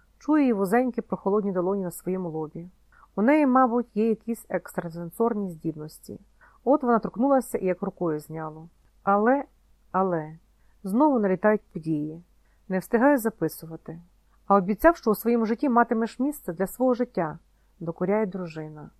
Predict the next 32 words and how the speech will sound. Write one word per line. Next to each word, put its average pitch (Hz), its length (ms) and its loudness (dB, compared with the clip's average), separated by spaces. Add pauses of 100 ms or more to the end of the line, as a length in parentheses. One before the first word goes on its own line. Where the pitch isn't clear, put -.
(380)
Життя 220 300 4
світу — 262 480 0
це 240 60 -4
теж - 260 0
і 220 80 -4
моє 226 280 0
життя, 160 400 -8 (140)
виправдовуюсь 214 800 -4
я. 151 240 -8 (460)
Одинадцятого 214 560 0
березня 214 480 2
рвануло 180 380 0
на 196 100 -2
залізниці 170 520 -6
в 196 40 -12
Іспанії. 156 640 -10 (460)
Нечуваний 233 520 2
теракт. 165 460 -2 (420)
Люди 285 260 4
їхали 247 320 4
на 208 100 2
роботу. 165 560 -2 (460)
Рано 269 280 6
вранці, 160 480 0
ще, - 180 -2
може, 285 200 4
хтось - 300 -2
і 254 40 0
дрімав. 180 440 -2 (440)
І 208 100 2
раптом 269 480 6
вибух. 160 580 -4